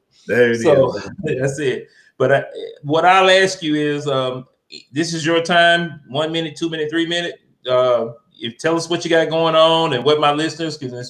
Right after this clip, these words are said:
Speaker 2: where they can check you out and things
Speaker 1: Yeah.
Speaker 2: like that, man.
Speaker 1: Yeah, I don't even need that much time, man. But, um, again,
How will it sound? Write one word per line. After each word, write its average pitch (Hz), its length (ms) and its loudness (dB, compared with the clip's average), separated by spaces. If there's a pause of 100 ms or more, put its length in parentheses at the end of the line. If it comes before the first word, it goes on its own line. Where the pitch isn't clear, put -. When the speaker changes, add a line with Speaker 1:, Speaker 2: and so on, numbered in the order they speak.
Speaker 2:
where 143 140 -2
they 156 100 -4
can 135 300 -8
check 165 260 -4
you 151 120 2
out 156 340 2
and 113 300 -8
things 151 240 -4
Speaker 1:
Yeah. 147 80 2
Speaker 2:
like 143 160 -4
that, 143 260 0
man. 113 180 -8 (720)
Speaker 1:
Yeah, 104 240 0
I 120 40 -2
don't 123 140 -2
even 120 160 -4
need 120 200 -6
that 107 100 -6
much 107 240 -8
time, 117 300 -10
man. 117 260 -10
But, 98 220 -8
um, 98 400 -12 (580)
again, 110 460 -6